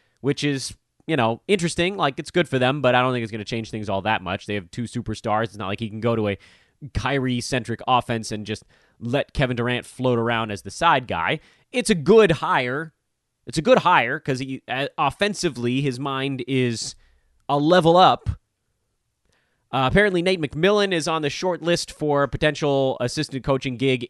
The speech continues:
in Atlanta with the Hawks. That would be great for them. They need defensive help in a big, big way. And that's pretty much the only thing that happened over the weekend on an N B A standpoint.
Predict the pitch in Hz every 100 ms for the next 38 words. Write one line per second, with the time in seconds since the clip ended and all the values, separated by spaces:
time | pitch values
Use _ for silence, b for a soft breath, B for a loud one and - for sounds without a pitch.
0 | - 123 120 - 98 92 107 156 160 214
1 | 247 156 - 95 127 165 - - 110 107
2 | 104 98 110 107 104 135 170 175 - b
3 | b b 92 127 123 127 135 139 110 135
4 | 123 131 123 131 110 123 180 - - _
5 | - 110 95 135 135 104 123 104 113 139
6 | 185 b b b b 123 131 208 - _
7 | _ - - 349 349 247 330 311 - 170
8 | 190 247 226 - 214 196 151 180 - 123
9 | 127 113 120 131 85 - _ _ _ _
10 | _ _ _ _ _ _ _ _ _ _
11 | _ - 120 139 147 135 123 120 135 123
12 | 85 76